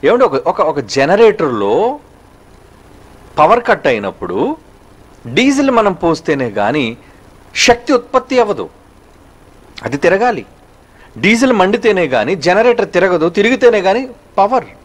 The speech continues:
అనేది మనకి జనరేట్ అవ్వదు. మరి ఇవన్నీ ఏంటనుకున్నారు? "ఆకాశమందలి శక్తులు" అన్నాడు. దేవదూతలు అంటే ఏమనుకున్నారు? అవన్నీ కూడా శక్తులు.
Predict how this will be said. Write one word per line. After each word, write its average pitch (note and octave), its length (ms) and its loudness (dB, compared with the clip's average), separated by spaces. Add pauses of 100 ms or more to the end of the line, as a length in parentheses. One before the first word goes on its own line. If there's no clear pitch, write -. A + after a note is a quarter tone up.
(340)
అనేది A3 320 0 (360)
మనకి G#3 240 -2 (140)
జనరేట్ A3 400 0
అవ్వదు. F#2+ 220 -8 (1120)
మరి F3 160 8
ఇవన్నీ A#3 320 0
ఏంటనుకున్నారు? A#3 600 -2 (160)
"ఆకాశమందలి C3+ 880 0 (100)
శక్తులు" B2 540 -4 (100)
అన్నాడు. F#2 280 -6
దేవదూతలు G3 420 -2
అంటే F#3+ 180 -4
ఏమనుకున్నారు? G3 520 -2 (720)
అవన్నీ G3 400 4
కూడా A3+ 140 4 (120)
శక్తులు. B3 520 0